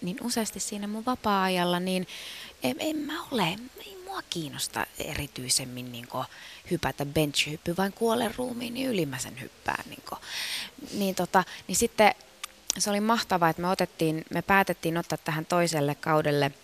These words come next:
mukaan semmonen, me mietittiin, että miten, miten me saatais siitä vielä semmonen, että katsojan olisi helpompi päästä mukaan. Miten mun olisi vielä jotenkin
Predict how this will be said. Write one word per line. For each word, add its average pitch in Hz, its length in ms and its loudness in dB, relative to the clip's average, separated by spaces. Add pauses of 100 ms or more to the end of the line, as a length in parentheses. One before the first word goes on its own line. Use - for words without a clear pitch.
mukaan 139 500 4 (960)
semmonen, 165 580 2
me 170 80 2
mietittiin, 175 580 2
että 160 180 0
miten, 208 540 0
miten 240 360 -2
me 170 140 -2
saatais 156 680 0
siitä 160 360 2 (560)
vielä 190 280 8
semmonen, 143 400 4
että 139 120 -4
katsojan 156 340 0
olisi 139 200 0
helpompi 147 340 -2
päästä 147 340 -2
mukaan. 165 440 0
Miten 226 240 -2
mun 226 240 -2
olisi 180 220 0
vielä 190 340 6 (440)
jotenkin 165 380 -2